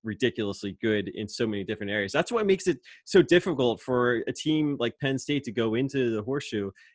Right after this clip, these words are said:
and, you know, not only try to win a game, but just be competitive. And that's kind of my lukewarm take on this game, because I just, I don't have a good feeling for it as far as Penn State's concerned because of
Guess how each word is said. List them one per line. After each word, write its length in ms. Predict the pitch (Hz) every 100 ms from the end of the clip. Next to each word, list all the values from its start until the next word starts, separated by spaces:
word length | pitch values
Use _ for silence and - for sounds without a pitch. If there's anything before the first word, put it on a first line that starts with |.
| -
and, 480 | 123 113 113 110 110 -
you 80 | 107
know, 120 | 85 _ 147
not 160 | 180
only 340 | 220 127 101 - _ - - -
try 160 | 151
to 80 | 110
win 220 | 98 233
a 40 | 123
game, 220 | 101 104
but 120 | 127
just 180 | 214 - -
be 100 | 131
competitive. 600 | 110 90 117 147 95 92
And 160 | 117 107 - - _
that's 520 | 127 156 214 - - - -
kind 220 | - 254
of 100 | 240
my 260 | 202 180 165
lukewarm 520 | 156 180 175 180 156
take 320 | - 180 180
on 120 | 156 139
this 160 | 135
game, 200 | - 123
because 220 | 120 147
I 100 | 151
just, 260 | 143 214 - -
I 60 |
don't 240 | 170 208 196
have 240 | 190 185
a 40 | 143
good 280 | - 147 - -
feeling 240 | 151 165
for 220 | 160 175 170
it 60 |
as 120 | 131
far 160 | - 143
as 80 | -
Penn 180 | 143 131
State's 200 | 139 -
concerned 320 | 135 151 131
because 340 | - 151 143
of 120 | 131